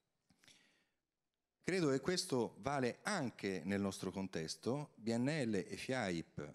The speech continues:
e gli agenti immobiliari traggono reciproco valore nella competenza l'uno dell'altro e per definizione la valorizzazione della partnership e della collaborazione è un elemento,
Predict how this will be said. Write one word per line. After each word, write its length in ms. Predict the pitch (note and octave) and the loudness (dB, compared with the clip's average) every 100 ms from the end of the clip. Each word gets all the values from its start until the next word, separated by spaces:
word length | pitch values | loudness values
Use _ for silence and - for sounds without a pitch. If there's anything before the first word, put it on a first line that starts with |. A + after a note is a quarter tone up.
| - | -16
e 120 | - | -12
gli 80 | D2+ | -4
agenti 340 | F2 D#3 B2+ A#2 | 0 0 0 -2
immobiliari 680 | G#2 F#2+ F#2 E2 D#2 D2+ - - - _ _ | -2 0 -2 -2 -6 -12 -16 -20 -20 _ _
traggono 460 | - C#3 A#2 G#2 G#2+ | -4 -2 0 2 2
reciproco 880 | C3+ - G#3+ A2 G#2 - G2 E2 F2+ | 2 2 0 2 0 2 2 0 0
valore 680 | G2+ G2 F#2+ F2 E2 D#2 | 2 4 4 2 -4 -6
nella 260 | G2 G2+ G2+ | -4 -2 -2
competenza 1080 | A2 G2 G2 G2+ F#2 F2 - F2+ F2 E2+ D#2+ | -2 -4 -2 -2 -2 0 0 2 0 -2 -2
l'uno 260 | F#2+ F#2+ F2+ | -2 0 2
dell'altro 840 | E2+ E2 D2+ D2 - F2+ B2 - - - - - _ _ - | 0 0 -4 -8 -6 -4 -4 -6 -20 -20 -20 -20 _ _ -8
e 100 | - | -2
per 200 | D#3+ D3+ | 0 0
definizione 760 | E3 D#3+ F#3+ F#3+ - F3 D3 | 0 2 2 2 2 2 4
la 100 | A2+ | 2
valorizzazione 760 | B2+ C3+ C#3 B2+ C3 - E3 A#2+ | 2 4 4 2 0 2 2 2
della 200 | G#2 G2+ | 2 0
partnership 680 | G#2+ A#2+ - F#2 - G2 | 2 0 0 0 0 -2
e 40 | G2 | 0
della 180 | G#2 | 0
collaborazione 960 | A2+ C3 C#3 D3+ D#3 - A2+ A2 B2 A#2+ - _ _ _ _ _ - | 2 2 2 0 0 0 2 2 0 -2 -8 _ _ _ _ _ -4
è 120 | B2 | 0
un 120 | A#2+ | 2
elemento, 760 | B2 B2 B2 A2+ - G2+ F2+ | 2 2 0 0 0 0 0